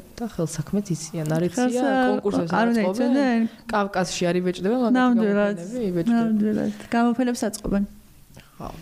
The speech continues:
Speaker 1: ნუ, რაღაც ესეთ სიტუაციაა საშუალო განათლების კუთხით, ცხადია, ჯერ უნივერსიტეტი არა გვაქვს.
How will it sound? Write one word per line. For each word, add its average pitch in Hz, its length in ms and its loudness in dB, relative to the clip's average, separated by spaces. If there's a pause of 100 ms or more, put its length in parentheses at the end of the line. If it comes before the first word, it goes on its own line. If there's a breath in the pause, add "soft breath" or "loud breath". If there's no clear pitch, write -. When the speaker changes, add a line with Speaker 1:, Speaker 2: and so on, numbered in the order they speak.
(100)
Speaker 1:
ნუ, 240 240 0
რაღაც 254 320 0
ესეთ 262 240 -2
სიტუაციაა 202 680 -2
საშუალო 165 380 -2
განათლების 147 540 -4
კუთხით, 262 400 -4
ცხადია, 147 400 -6
ჯერ - 160 -6
უნივერსიტეტი - 600 -4
არა 269 260 -2
გვაქვს. 320 320 -8